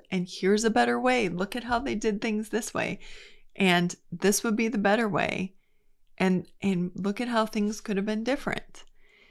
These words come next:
So he's showing us our ways. So when we walk with Jesus, he's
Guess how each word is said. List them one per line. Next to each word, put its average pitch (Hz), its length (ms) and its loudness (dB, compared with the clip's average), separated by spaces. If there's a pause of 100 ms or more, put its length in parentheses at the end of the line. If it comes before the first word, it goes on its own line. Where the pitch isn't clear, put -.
(100)
So - 160 -2
he's 220 220 -2
showing 233 440 2
us 208 200 0
our 170 100 0
ways. 175 360 -2
So 208 120 0
when 202 240 2
we 190 440 2 (1600)
walk 214 260 2
with 220 160 -2
Jesus, - 800 -6 (420)
he's 220 280 0